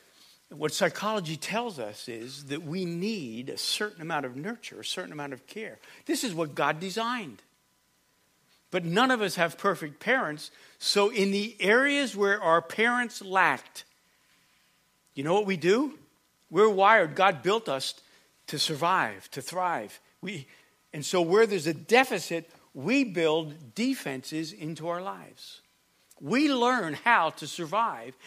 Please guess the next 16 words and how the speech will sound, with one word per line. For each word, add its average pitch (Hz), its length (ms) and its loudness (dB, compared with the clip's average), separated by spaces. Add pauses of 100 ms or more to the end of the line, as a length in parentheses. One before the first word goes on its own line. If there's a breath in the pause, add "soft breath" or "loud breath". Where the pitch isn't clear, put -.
(160 loud breath)
and 143 120 -8
to - 80 -12
protect 175 460 -2
ourselves 143 460 -4
in 165 200 -6
those 165 260 -2 (100)
areas 160 500 -2 (240 loud breath)
that 165 140 -6
weren't 180 320 -4
present. 220 500 -4
You 147 100 -6
know 170 80 0
what 170 120 2
happened 190 280 2
for 175 140 -6
me? 240 420 -4